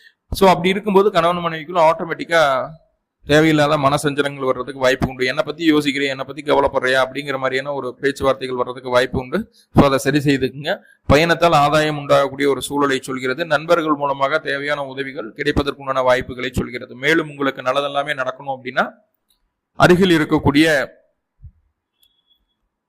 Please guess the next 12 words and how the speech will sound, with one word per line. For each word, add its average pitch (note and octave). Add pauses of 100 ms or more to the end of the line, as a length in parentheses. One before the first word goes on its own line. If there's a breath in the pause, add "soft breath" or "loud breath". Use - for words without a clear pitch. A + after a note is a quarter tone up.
(340)
காமாட்சி E3+
வழிபாடு D3+
செய்துவிட்டு C#3
இன்றைய C3
நாளை C3+
தூங்குவது C3+
நல்லது. C#3
இன்றைய C3
நாளுக்கு C#3
உண்டான C3
அதிர்ஷ்ட B2+ (1080)
நிறம் D3